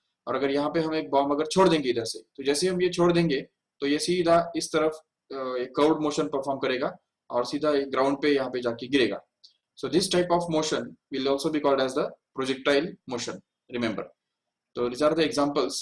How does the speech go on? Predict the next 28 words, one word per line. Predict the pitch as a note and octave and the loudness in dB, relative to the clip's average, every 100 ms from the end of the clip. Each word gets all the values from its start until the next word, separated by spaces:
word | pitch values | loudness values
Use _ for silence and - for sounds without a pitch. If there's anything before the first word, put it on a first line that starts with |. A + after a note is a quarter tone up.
| - _ B2+ | -12 _ -6
of | A#2+ - - | -6 -6 -6
projectile | B2 A#2+ A#2+ A2 G#2 | -4 -4 0 -2 -2
motion। | G2 F#2+ F2 _ _ _ _ _ _ _ _ _ _ _ _ _ _ | -10 -14 -18 _ _ _ _ _ _ _ _ _ _ _ _ _ _
अभी | A#2+ C#3+ | -2 0
देखो | D#3 D#3+ | 2 2
यहाँ | C#3+ | 0
पे | C#3 | 0
जैसे | C#3 C#3+ D3 | 0 -2 -2
cannon | D3+ D3 D#3+ D3+ | 2 4 4 4
जो | C#3 | 0
है, | F#2+ - _ _ _ C3+ | 0 -8 _ _ _ 0
cannon | C#3+ D#3 | 2 2
is | D#3+ D3+ - - | 0 -4 -6 -8
a | B2 | 0
best | D#3 D#3+ D#3 | 2 2 0
example | C3+ C#3 C3+ C3+ | 0 -2 2 2
of | - - | 2 0
projectile | C3 B2+ C3 A#2+ | -2 0 0 0
motion, | G#2+ - - _ _ _ _ - | -2 -10 -16 _ _ _ _ -14
because | B2 C3 B2+ | -2 -2 0
whenever | C#3 D#3+ F3+ | 0 2 2
the | F3 F3+ F3+ | 2 0 0
cannon | C#3+ D3+ C#3 - | 0 2 0 -2
is | D3 | -4
fired | C#3+ - D3 E3 F#3 | -4 -4 4 6 6
at | E3 | 4
this | D3+ D3+ D3 | 0 -4 0
point, | C3 - | 0 -2